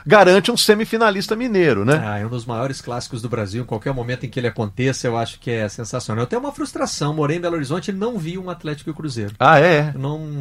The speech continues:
Speaker 2: Eu ia muito pra Juiz de Fora, né? Porque a família tava lá, tinha
Speaker 1: Aham.
Speaker 2: namorada em Juiz de Fora, então muitas vezes no fim de semana não, não podia curtir o
Speaker 1: <laughs>
Speaker 2: Mineirão. Eu fui mais ao Mineirão em dias de semana.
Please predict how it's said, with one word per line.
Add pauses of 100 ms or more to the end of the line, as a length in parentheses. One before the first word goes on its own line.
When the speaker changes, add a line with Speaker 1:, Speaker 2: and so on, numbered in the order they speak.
(480)
Speaker 2:
Eu
ia
muito
pra
Juiz
de
Fora,
né?
Porque
a
família
tava
lá,
tinha
Speaker 1:
Aham.
Speaker 2:
namorada
em
Juiz
de
Fora,
então (100)
muitas
vezes
no
fim
de
semana
não, (280)
não
podia
curtir
o
Speaker 1:
<laughs>
Speaker 2:
Mineirão.
Eu
fui
mais
ao
Mineirão
em
dias
de
semana.